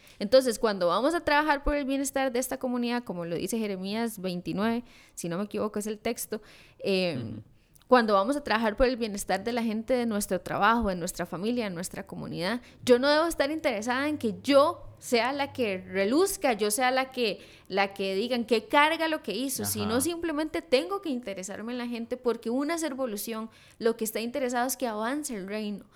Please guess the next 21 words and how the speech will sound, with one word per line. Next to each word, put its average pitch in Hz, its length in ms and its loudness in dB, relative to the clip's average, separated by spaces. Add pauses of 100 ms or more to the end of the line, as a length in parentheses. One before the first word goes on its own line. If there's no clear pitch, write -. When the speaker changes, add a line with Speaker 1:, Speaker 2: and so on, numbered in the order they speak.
(180)
Speaker 1:
no 247 220 6
una 285 300 2
congregación, 233 920 -4
sino 214 340 -2
el 240 220 0
reino 254 500 0
de 185 300 -4
Dios, 226 340 -4
y 202 60 -2
estamos 262 580 -2 (240)
en 214 140 -4
un 220 160 -2
tiempo 247 420 0
de 180 80 0
oportunidad 185 800 -6
perfecto 262 720 0 (280)
para 190 280 2
hacer 180 240 -4
avanzar 175 500 -6
el 190 100 -10
reino. 143 280 -8